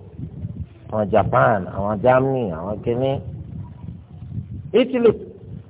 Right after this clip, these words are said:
èèyàn sixty million kálukú ti gbé láì. Ẹnìkan á kọ átíkù kan nínú àti ń bẹ nínú Italy. Ó ní ká dákun ká fi tàwọn kọ́gbọ́n.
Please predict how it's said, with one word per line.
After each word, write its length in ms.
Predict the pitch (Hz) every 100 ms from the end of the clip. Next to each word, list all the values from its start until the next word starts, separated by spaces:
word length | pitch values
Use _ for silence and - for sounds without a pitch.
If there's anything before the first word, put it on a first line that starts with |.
| -
èèyàn 260 | 139 160 165
sixty 420 | - 233 - 170
million 480 | 131 143 160 131 92 - - - - - - - - - - - - - - -
kálukú 380 | 131 123 117 123
ti 120 | 120
gbé 180 | 107 131
láì. 340 | 123 123 104 - - - - - - - - - - - -
Ẹnìkan 340 | 160 156 170
á 120 | 180
kọ 140 | 175 165
átíkù 400 | 165 170 165 147
kan 300 | - 127 120 - - - - - - - - -
nínú 200 | 143 147
àti 260 | 131 117
ń 120 | 127 117
bẹ 80 | 127
nínú 180 | 123 123
Italy. 480 | 127 - 120 92 - - - - -
Ó 120 | -
ní 100 | 165 160
ká 140 | 175
dákun 320 | 165 165 131
ká 140 | 135 127
fi 100 | 117
tàwọn 300 | 98 107 110
kọ́gbọ́n. 360 | 127 113 113